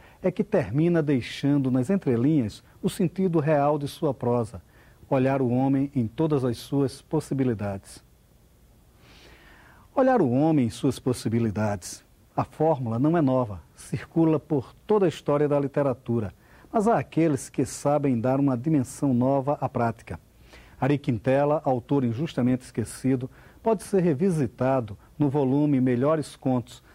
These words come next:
lançado pela Global e organizado por Mônica Hector. Ari é um autor que adoça com um tom lírico a reflexão mais intensa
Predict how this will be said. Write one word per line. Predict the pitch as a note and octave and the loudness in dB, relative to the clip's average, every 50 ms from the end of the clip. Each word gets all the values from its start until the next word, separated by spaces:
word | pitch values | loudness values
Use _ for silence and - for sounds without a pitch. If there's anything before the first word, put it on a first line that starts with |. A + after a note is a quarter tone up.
| - - - | -20 -8 -4
lançado | C3+ C3 B2+ - - - - C3+ C3 C3+ B2 C3 C3 | -2 -2 -2 -4 -4 -4 -2 0 0 0 0 -2 -2
pela | A#2 - C#3 C3+ C3+ C3 | -2 0 0 0 0 0
Global | B2 C#3 C3+ A#2+ A2 A#2+ A#2+ A#2+ A2+ - - - _ _ _ - | 0 0 -2 0 0 0 0 0 -2 -4 -8 -16 _ _ _ -4
e | B2 | -4
organizado | A2 G2+ B2 C3+ C3 A#2+ G#2+ F#2 C3 C3+ C#3 C3 A2 G2 - - - - - - - | -2 0 0 0 0 0 0 0 -2 0 0 -2 -2 -6 -10 -18 -20 -20 -20 -10 -6
por | - B2+ A#2 F2 | -4 -4 -4 -2
Mônica | A2+ B2 C#3+ D3+ D#3 D3+ D3 C3+ - B2+ | -2 0 2 2 2 0 0 -2 -2 -4
Hector. | G#2+ E2+ F2 B2 B2 A2 - - - - - _ _ _ _ - - _ - - - - - - - - - | -4 -4 -2 -2 -4 -4 -6 -12 -20 -20 -20 _ _ _ _ -20 -20 _ -20 -20 -20 -20 -20 -20 -10 -2 0
Ari | F#3 E3 D3 D3+ E3 E3+ D#3+ - - _ _ - | 2 4 4 4 4 2 0 -4 -12 _ _ -2
é | F3+ F#3 | 0 0
um | G3 G3+ G3 | 2 2 2
autor | F3 C#3 A#2+ A2+ - - C#3+ D3+ C#3+ - - | 2 0 0 -2 -4 -2 0 0 -2 -2 -6
que | - - F3 | -4 0 0
adoça | E3+ C#3 A#2 G2+ G2+ C3 C#3+ D3 C#3+ - - - - - A#2 A#2 A2 - - | 2 2 0 -2 0 0 2 0 0 -2 -6 -10 -6 -4 -2 -2 -4 -4 -4
com | - C#3 C#3 C3 B2 | -2 0 2 2 0
um | |
tom | A2 - - C3+ B2 A2+ | 0 -2 -2 -2 0 0
lírico | A2 - D3+ D#3 C3 A2 - - - - - - - | 2 2 2 2 0 0 -4 -10 -16 -20 -14 -8 -4
a | B2+ | -2
reflexão | C#3+ D3+ - - D#3+ D#3 D3 - - - - B2+ B2 A#2+ | -2 -2 0 -2 -2 -2 -4 -6 -10 -6 -4 -2 -2 0
mais | A#2 B2+ F3+ G#3+ F#3 E3 | 2 2 2 2 2 0
intensa | C#3+ A2 F#2+ - C#3 D3 C#3+ - - - F#2 | -2 -2 -2 0 0 0 0 -2 -4 -12 -18